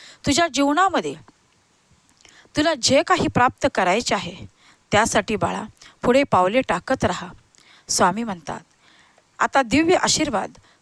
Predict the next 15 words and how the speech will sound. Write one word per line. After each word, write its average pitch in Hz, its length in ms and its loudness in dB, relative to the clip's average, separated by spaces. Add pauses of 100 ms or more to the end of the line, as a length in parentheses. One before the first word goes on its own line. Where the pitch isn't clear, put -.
तुझ्यासाठी 330 560 0
जर 285 180 0
कार्य 233 440 0
करत 208 300 -2
आहेत, 165 340 -8 (340)
तर 262 100 4
अद्भुत 196 600 -2
घडण्यास 190 540 -6 (280)
वेळ 226 280 4
लागणार 180 460 0
नाही." 170 320 -12 (960)
खूप 294 280 0
मोठी 220 260 -2
आनंदाची 269 640 -2
बातमी 190 500 -4